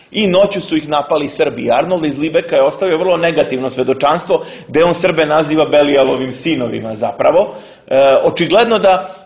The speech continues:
u ovo vreme, za razliku od kasnije, dakle, kada je dolazio Friedrich Barbarossa, o čemu ćemo reći nešto kasnije, da je, e, Srbija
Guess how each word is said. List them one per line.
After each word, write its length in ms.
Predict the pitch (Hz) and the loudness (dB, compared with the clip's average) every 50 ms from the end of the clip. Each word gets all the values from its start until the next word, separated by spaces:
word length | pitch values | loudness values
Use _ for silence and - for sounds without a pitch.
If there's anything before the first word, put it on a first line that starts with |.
| _ _ - | _ _ -10
u 140 | 165 160 170 | -4 0 2
ovo 240 | 180 190 220 220 | 2 2 2 0
vreme, 560 | 185 160 165 165 170 170 180 196 202 208 190 175 | 0 0 -2 0 0 0 0 0 0 0 -2 0
za 140 | - 160 | 2 2
razliku 420 | 151 151 160 175 185 214 - - 170 | 2 2 2 0 -2 -4 -4 -2 -4
od 100 | 160 160 131 | -4 -2 -2
kasnije, 640 | 185 151 147 147 - - 208 185 151 135 131 135 | -4 -2 -2 -4 -6 -8 -8 -6 -4 -4 -4 -4
dakle, 440 | 120 131 123 120 - 135 131 120 - - - - - - - - _ - | -4 -4 -6 -4 -6 -6 -6 -6 -6 -8 -14 -20 -20 -20 -20 -20 _ -2
kada 220 | - 131 131 139 | 0 2 4 4
je 80 | 139 135 | 2 2
dolazio 460 | 135 139 131 135 160 156 151 156 143 | 2 2 2 2 2 2 0 -2 -2
Friedrich 400 | - 156 165 165 190 180 - - - | -2 -2 -2 -2 -2 -2 -4 -4 -2
Barbarossa, 640 | 165 143 131 131 139 139 151 175 185 180 - 143 | -2 0 2 2 2 4 4 4 2 2 2 0
o 40 | 135 | 0
čemu 260 | - 135 131 131 127 | 0 -2 -2 -2 -2
ćemo 260 | 123 - 127 127 123 | -4 -4 -2 0 2
reći 260 | 127 127 - - 160 | 2 2 0 -2 -4
nešto 280 | 143 131 131 - - 135 - - | -4 -4 -4 -4 -6 -6 -6 -4
kasnije, 460 | - 107 - - 208 220 202 180 135 - - - - - - - - - _ _ _ _ | -4 -4 -4 -6 -4 -2 -2 -2 -2 -4 -8 -16 -20 -20 -20 -20 -20 -20 _ _ _ _
da 280 | - 123 113 117 120 - | -16 -6 -2 0 2 2
je, 540 | 156 175 180 175 170 160 165 - - - - - | 4 4 4 4 4 2 0 -4 -12 -14 -8 -2
e, 280 | - 123 127 127 123 | 0 2 2 2 0
Srbija 580 | 123 - - - 127 - 156 175 180 170 160 | -2 -4 -6 -6 -6 -4 -2 -2 0 0 0